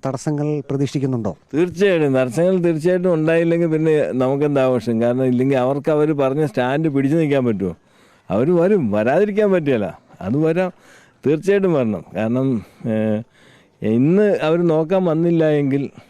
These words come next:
Speaker 2: പൊതുജനം മനസ്സിലാക്കുന്നത് എന്താണെന്ന് ചോദിച്ചാൽ അവർ എന്തോ കുറവ് വന്നു എന്നാണ്. അപ്പം നാളെ മുതൽ പൊതുജനം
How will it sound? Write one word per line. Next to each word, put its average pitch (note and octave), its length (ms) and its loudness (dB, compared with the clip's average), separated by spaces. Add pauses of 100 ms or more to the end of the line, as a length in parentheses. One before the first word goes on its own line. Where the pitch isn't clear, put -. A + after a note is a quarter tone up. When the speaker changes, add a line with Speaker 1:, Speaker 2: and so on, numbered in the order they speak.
(180)
Speaker 2:
പൊതുജനം D#3 420 2
മനസ്സിലാക്കുന്നത് C3+ 600 0
എന്താണെന്ന് B2 280 2
ചോദിച്ചാൽ A#2 320 -2 (440)
അവർ C3 500 0
എന്തോ B2 520 0
കുറവ് B2+ 280 2
വന്നു A#2 220 0
എന്നാണ്. F2+ 300 -4 (340)
അപ്പം C3 260 -4 (540)
നാളെ B2+ 220 -2
മുതൽ D3+ 180 0
പൊതുജനം C#3 540 0